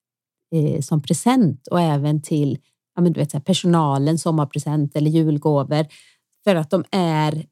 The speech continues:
lite unika, så det är något som man har användning för, men som också är väldigt, det är väldigt trevligt.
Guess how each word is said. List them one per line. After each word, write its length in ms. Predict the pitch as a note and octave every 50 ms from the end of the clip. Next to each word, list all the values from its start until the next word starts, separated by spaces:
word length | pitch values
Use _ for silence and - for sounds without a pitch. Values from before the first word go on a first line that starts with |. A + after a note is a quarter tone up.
| _
lite 320 | C#3+ C#3+ F#3+ F3 - - G3+
unika, 540 | G3 F#3+ G3+ G3+ F3 D3+ C3+ - - F#3 -
så 80 | -
det 100 | F3 F3+
är 40 | F3
något 200 | D#3+ D#3+ - - - _ _ _ _ _ _ _ _ _ _ _ _ _ _ _ -
som 160 | - - F#3
man 160 | F3+ F3 D#3+ -
har 200 | - G3 - - _ _ -
användning 580 | B3 A#3+ G3+ F#3 E3+ E3+ E3 D#3 D3+ D#3 D#3
för, 220 | D3 - C4 D#4 D4 - -
men 160 | A3+ G#3+ F#3
som 140 | - G#3 F#3+
också 220 | E3+ - - F3
är 40 | D#3
väldigt, 520 | C#3+ D3 F3 E3 C#3 B2 A#2 C3+ - _ _ _ _ _ _ _ - - -
det 60 | -
är 40 | A3+
väldigt 240 | B3+ C#4 A3+ D#3+ -
trevligt. 800 | - - - B3+ B3+ G3 D3 - B2+ - A3 A#3+ - _ -